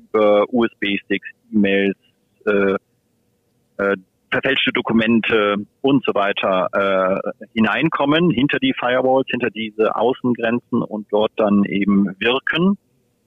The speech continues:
Und das bedeutet, dass, dass nicht nur die Systeme, die von außen über die noch regulären Netzwerk, äh, Zugänge erreichbar sind,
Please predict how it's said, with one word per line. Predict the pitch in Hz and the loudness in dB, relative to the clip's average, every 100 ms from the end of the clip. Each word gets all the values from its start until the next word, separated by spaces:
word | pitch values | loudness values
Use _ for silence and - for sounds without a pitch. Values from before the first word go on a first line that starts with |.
| _ _ | _ _
Und | - 107 107 101 - | -2 0 2 0 -2
das | 107 - | -4 -2
bedeutet, | 117 113 113 185 - 101 - - | -6 0 2 0 -2 -4 -4 -2
dass, | 101 - _ | -2 -4 _
dass | 98 - _ _ _ _ _ _ _ _ _ | -8 -8 _ _ _ _ _ _ _ _ _
nicht | - - - | -12 -8 -2
nur | 117 110 | 0 -2
die | - 110 104 104 | -6 -12 -12 -18
Systeme, | - _ 131 127 | -20 _ -4 -2
die | 110 104 | -4 -6
von | 101 | -4
außen | 95 104 139 - 113 | -2 0 -2 -2 -4
über | 104 | -2
die | 101 | -2
noch | 104 | -2
regulären | 113 113 107 104 101 98 98 - _ _ | -2 0 2 2 4 2 0 -6 _ _
Netzwerk, | 107 - - 113 113 - - | -4 -4 -4 -2 -2 -4 -6
äh, | 110 113 110 107 98 98 - | 0 2 2 2 0 -2 -2
Zugänge | 127 117 117 | -4 0 0
erreichbar | 113 101 107 110 110 101 | 0 0 -2 -2 -4 0
sind, | 110 | -2